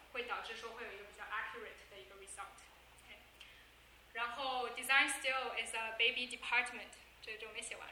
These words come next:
就是 department 啊。然后就是说，设计成-，作为一个部门的成立，在大多数公司可能都不超过五年，或者十年，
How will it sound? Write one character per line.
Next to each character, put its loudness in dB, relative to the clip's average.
就 -14
是 -16
department -4
啊。 -16
然 -8
后 -8
就 -8
是 -6
说， -6
设 -4
计 -8
成-， -12
作 -6
为 2
一 0
个 0
部 -6
门 -4
的 -6
成 -10
立， -10
在 -4
大 8
多 -2
数 -10
公 -14
司 -14
可 -18
能 -18
都 -14
不 -18
超 -12
过 -12
五 -16
年， -18
或 -8
者 -8
十 -4
年， -14